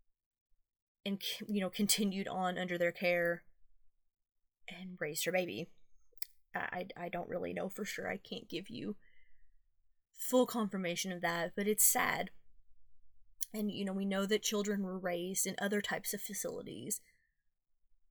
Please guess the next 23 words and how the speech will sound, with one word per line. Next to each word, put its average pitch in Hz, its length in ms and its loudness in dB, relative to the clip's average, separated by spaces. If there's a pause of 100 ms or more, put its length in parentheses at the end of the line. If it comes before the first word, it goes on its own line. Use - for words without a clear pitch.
(380)
like 202 300 2
sanitariums. 190 1120 2 (640)
You 208 100 -4
know, 190 60 -4
people 208 260 -2
went 190 180 -2
in 185 120 -2
sick, - 540 4 (840)
they 208 80 0
were 175 100 2
pregnant, 190 460 2 (340)
they 190 80 2
would 185 100 2
have 180 160 -2
a 165 40 -6
child. 185 600 2
If 196 120 -16
they 202 80 0
had 190 160 0
a 180 60 2
disease 180 360 -4
like 165 160 -4
tuberculosis, 180 920 0